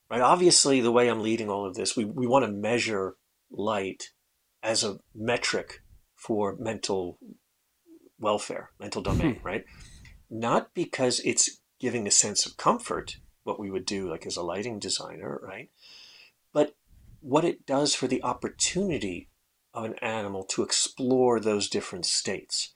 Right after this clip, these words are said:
Speaker 1: That's where we differ. Um, we're, we're not interested in comfort. What we're really interested is opportunity,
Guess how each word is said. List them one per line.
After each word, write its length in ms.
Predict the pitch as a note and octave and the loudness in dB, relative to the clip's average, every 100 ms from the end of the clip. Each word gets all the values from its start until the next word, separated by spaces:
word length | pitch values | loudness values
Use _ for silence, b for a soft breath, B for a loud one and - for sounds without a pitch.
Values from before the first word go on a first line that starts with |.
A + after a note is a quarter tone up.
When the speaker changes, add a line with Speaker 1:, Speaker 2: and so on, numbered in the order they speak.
| _ _ _ _ | _ _ _ _
Speaker 1:
That's 500 | F#2 G2+ A2+ B2 - | -8 -2 0 0 0
where 160 | G#2+ G2+ | 0 0
we 100 | F2+ | -2
differ. 400 | F#2 - - - _ _ _ _ _ _ _ | -6 -6 -10 -14 _ _ _ _ _ _ _
Um, 240 | G#2 G2 G2+ | -10 -6 -2
we're, 160 | A2+ | -2
we're 80 | A#2+ | 2
not 140 | C3 | 2
interested 340 | C3 - - F#2+ | 2 0 -2 -2
in 60 | F#2 | -2
comfort. 400 | F#2 - - - _ B B B - | -4 -4 -14 -16 _ B B B -10
What 140 | A#2 | -2
we're 140 | A#2+ | -2
really 360 | G#2+ C3 C#3 A#2 | 2 2 2 0
interested 520 | A#2 B2+ - G2+ F#2+ - | -2 -4 -2 -4 -4 -6
is 140 | G#2 | -6
opportunity, 920 | - - - - - D3 G2+ E2+ - | -6 -8 -4 -2 0 -2 -2 -6 -10